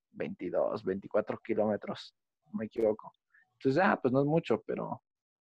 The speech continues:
son, tienes que considerar que el, el, para ir a la caminata tienes que llevar tu fusil F X, que, pues, te digo, son los cinco kilos.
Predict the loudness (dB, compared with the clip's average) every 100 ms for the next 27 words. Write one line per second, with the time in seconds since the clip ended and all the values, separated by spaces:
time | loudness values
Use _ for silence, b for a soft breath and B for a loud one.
0 | _ _ -4 2 4 6 4 4 2 0
1 | -4 2 2 2 0 0 4 4 6 4
2 | 2 2 2 0 0 0 0 -2 -8 2
3 | 4 6 6 4 4 2 4 2 2 0
4 | 0 -8 -14 -4 2 2 0 _ -6 0
5 | 2 2 2 2 -2 -14 -14 _ _ _
6 | _ _ _ _ _ -16 -16 -8 0 2
7 | 2 2 0 -2 -10 -4 -2 2 4 6
8 | 4 2 0 2 2 0 -14